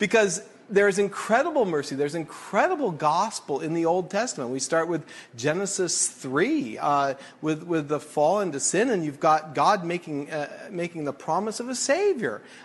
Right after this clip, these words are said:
Uh, what, what greater gospel can you get? And then there's law in the New Testament. You, uh, all those texts, uh, from last Sunday on, uh, from First Timothy on, uh, the requirements for the overseer and the deacon, that's, that's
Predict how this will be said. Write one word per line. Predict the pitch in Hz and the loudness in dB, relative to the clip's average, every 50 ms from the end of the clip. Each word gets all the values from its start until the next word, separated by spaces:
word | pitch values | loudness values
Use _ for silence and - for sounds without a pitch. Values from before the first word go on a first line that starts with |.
| - | -2
Uh, | - 180 190 | 0 0 2
what, | 185 185 214 - 240 220 208 208 214 - | 2 2 0 0 0 -2 -4 -4 -4 -2
what | 226 214 254 247 196 | 0 0 0 2 2
greater | 196 220 233 226 214 | 2 2 4 2 2
gospel | 180 175 196 185 233 233 - - - 233 | 2 4 4 4 4 2 -2 -4 -6 -8
can | 190 - 233 226 226 | -4 -4 -2 -2 0
you | 233 226 | -2 -2
get? | 185 165 254 302 359 370 - - - - - - - - - - | 0 2 2 2 2 2 -2 -8 -16 -18 -20 -20 -20 -20 -4 0
And | - 208 208 202 | 2 2 2 4
then | 165 214 220 208 208 | 2 2 2 2 4
there's | 202 202 185 165 151 | 4 4 4 2 0
law | 147 143 143 156 196 254 285 294 277 | -2 0 2 4 6 6 6 4 2
in | 247 214 220 233 247 | 0 0 0 0 2
the | 247 | 2
New | 254 302 381 381 | 2 4 2 2
Testament. | 381 - 302 285 277 - - - 143 110 - - - | 2 2 0 2 0 -2 -4 -6 -8 -8 -6 -4 -2
You, | 175 180 190 190 | -2 -2 0 2
uh, | 196 185 - - - - | 2 2 2 0 -4 0
all | - 175 233 | 2 2 4
those | 247 254 208 - | 4 2 0 -2
texts, | - - - 226 220 - - - - - - | -4 -2 0 0 0 0 -2 -4 -2 0 2
uh, | 208 185 170 170 | 4 4 2 2
from | 170 - - 170 160 160 | 0 -2 -2 -2 -2 0
last | 156 160 170 175 175 - - | 0 -2 -2 -2 -2 -2 -2
Sunday | - - 180 196 233 233 196 135 117 110 113 | 0 0 0 -2 0 0 0 0 0 -2 -2
on, | 131 143 143 143 147 143 143 | -2 -2 -2 -2 -4 -4 -4
uh, | 143 139 139 139 | -4 -4 -6 -6
from | - - 156 147 143 | -8 -8 -8 -8 -6
First | - - 165 160 - - | -6 -6 -6 -6 -4 -4
Timothy | - 180 214 226 - 160 139 131 | -4 -4 -4 -4 -4 -4 -4 -2
on, | 139 143 143 143 143 143 139 143 | -2 -2 -2 -2 -2 -4 -4 -2
uh, | 139 139 139 135 - - - - - - | 0 0 0 -2 -4 -10 -18 -20 -10 -4
the | 151 151 147 | -2 0 0
requirements | 147 147 - - 160 156 165 175 165 160 151 - - | 0 -2 -2 0 2 2 4 2 0 -2 -4 -8 -4
for | - 160 156 | 0 0 2
the | 151 151 165 | 2 2 2
overseer | 160 175 170 190 196 208 196 - - - - 160 147 135 131 131 | 2 2 2 2 2 0 0 -2 -2 -2 -2 0 2 2 2 2
and | 131 131 131 | 0 0 -2
the | 131 | -4
deacon, | 127 123 156 208 233 - 143 120 | -2 -2 -2 -2 -2 -2 -4 -4
that's, | 117 139 156 151 | -4 -4 -4 -4
that's | - 156 147 143 - - | -2 -2 -2 -2 -4 -8